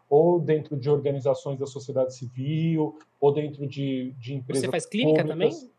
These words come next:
Speaker 2: É.
Speaker 1: Eu também atendo, também atendo, também atendo na clínica e tem crescido muito o número, João. Agora, nessa pandemia, a gente tava falando disso, o nosso bate-papo inteiro, né?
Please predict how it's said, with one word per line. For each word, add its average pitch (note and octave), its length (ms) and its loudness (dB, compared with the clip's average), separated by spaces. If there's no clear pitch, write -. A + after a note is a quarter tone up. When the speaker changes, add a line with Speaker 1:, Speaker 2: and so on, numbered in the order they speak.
Speaker 2:
É. C#3+ 280 -4
Speaker 1:
Eu C3+ 80 4
também D#3 280 6
atendo, C3 560 4
também C3+ 220 2
atendo, G#2+ 420 -2
também B2 220 0
atendo B2 260 0
na B2 120 0
clínica C#3+ 360 2
e C#3+ 60 4
tem D3+ 160 2
crescido D#3 420 4
muito E3 400 6
o C#3 100 2
número, D3+ 340 6
João. B2 320 4
Agora, C3+ 400 6
nessa B2+ 220 -2
pandemia, B2 380 -2
a - 20 0
gente B2+ 220 -10
tava B2 160 -2
falando B2 260 -2
disso, B2 300 -2
o - 20 0
nosso A#2+ 260 -2
bate-papo B2+ 520 2
inteiro, B2 260 0
né? B2+ 180 0